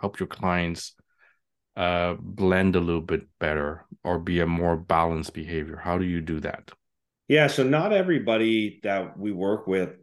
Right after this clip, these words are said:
Speaker 2: will do the money mindsets quiz. It, it's,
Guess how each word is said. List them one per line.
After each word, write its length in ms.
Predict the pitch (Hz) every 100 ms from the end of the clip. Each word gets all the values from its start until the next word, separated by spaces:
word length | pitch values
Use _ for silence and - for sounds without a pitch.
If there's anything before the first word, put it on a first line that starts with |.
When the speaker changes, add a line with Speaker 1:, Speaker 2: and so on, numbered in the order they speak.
| -
Speaker 2:
will 300 | 95 95 80
do 320 | 98 101 98
the 100 | 92
money 260 | 90 90 90
mindsets 800 | 87 90 90 - 90 80 - - _ _ _
quiz. 560 | 101 85 76 95 - _ _ _ _ _ _ _
It, 380 | 104 101 98 -
it's, 580 | 98 95 - - -